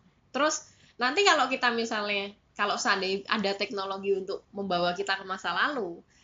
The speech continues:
kita bilang ke diri kita masa lalu, "Eh, bakso yang paling enak itu bakso gang satu." Nanti pasti diri kita akan nggak setuju, karena ya kita nggak berada di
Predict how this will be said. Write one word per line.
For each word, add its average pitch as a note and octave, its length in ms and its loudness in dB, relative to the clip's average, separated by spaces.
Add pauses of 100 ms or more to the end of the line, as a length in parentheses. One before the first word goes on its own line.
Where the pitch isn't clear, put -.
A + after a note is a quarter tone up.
(120)
kita C#4 240 4
bilang C4 240 2
ke A#3+ 160 -2
diri G#3+ 160 0
kita A3 160 0
masa G#3+ 320 -2
lalu, A#3 400 0 (400)
"Eh, D#4+ 320 2
bakso D#4 320 2
yang D#4+ 160 4
paling D#4 240 4
enak D4 240 -2
itu C#4+ 160 -8
bakso C4+ 400 -2 (480)
gang D#4+ 240 2
satu." C4+ 320 -2 (480)
Nanti D#4 240 0
pasti F#4 240 2
diri B3 260 4
kita B3 220 -2 (400)
akan C4+ 240 6
nggak B3+ 240 10
setuju, D4 640 2
karena A3+ 400 0 (400)
ya G3+ 160 -4
kita D4 320 0
nggak G3 240 0
berada G3 320 0
di C#4 240 -4